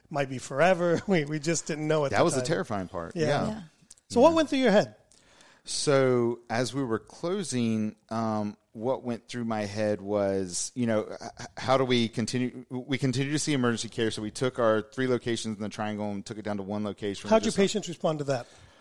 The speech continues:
Speaker 2: Um,
Speaker 1: Because they're not super close.
Speaker 2: We had, uh, the patients were actually very happy that we were
Speaker 1: Okay.
Speaker 2: open for emergencies.
Speaker 1: Right.
Speaker 2: Now, some of them were, at that first week, were a little irritated. We
Speaker 1: Yeah.
Speaker 2: canceled
Speaker 1: I
Speaker 2: the
Speaker 1: had some people
Speaker 2: appointments.
Speaker 1: yell at me.
Speaker 2: Yeah, yeah. And,
Speaker 1: Yeah.
Speaker 2: I mean,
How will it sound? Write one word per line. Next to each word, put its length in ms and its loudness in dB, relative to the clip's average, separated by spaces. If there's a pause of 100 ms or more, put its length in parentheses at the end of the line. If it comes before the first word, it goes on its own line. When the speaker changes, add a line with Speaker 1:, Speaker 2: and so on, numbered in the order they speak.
(440)
Speaker 2:
Um, 360 0
Speaker 1:
Because 160 -2
they're 120 6
not 220 4
super 240 -4
close. 480 0 (840)
Speaker 2:
We 220 -4
had, 760 -2
uh, 300 4
the 140 4
patients 600 -4
were 160 0
actually 340 2
very 420 0
happy 380 0
that 120 -4
we 80 -6
were 120 -2
Speaker 1:
Okay. 60 -4
Speaker 2:
open 380 -2
for 120 -6
emergencies. 760 -2
Speaker 1:
Right. 100 4
Speaker 2:
Now, 140 6
some 240 0
of 100 -4
them 160 0
were, 260 4
at 120 0
that 160 0
first 240 -6
week, 160 -8
were 100 -2
a 40 -2
little 200 -2
irritated. 420 -6
We 120 -10
Speaker 1:
Yeah. 80 -8
Speaker 2:
canceled 260 -8
Speaker 1:
I 40 0
Speaker 2:
the 40 4
Speaker 1:
had 140 4
some 80 -2
people 140 -2
Speaker 2:
appointments. 180 -4
Speaker 1:
yell 160 2
at 100 -8
me. 220 -12
Speaker 2:
Yeah, 340 2 (140)
yeah. 180 -4
And, 140 -4
Speaker 1:
Yeah. 80 -12 (120)
Speaker 2:
I 100 -12
mean, 260 -10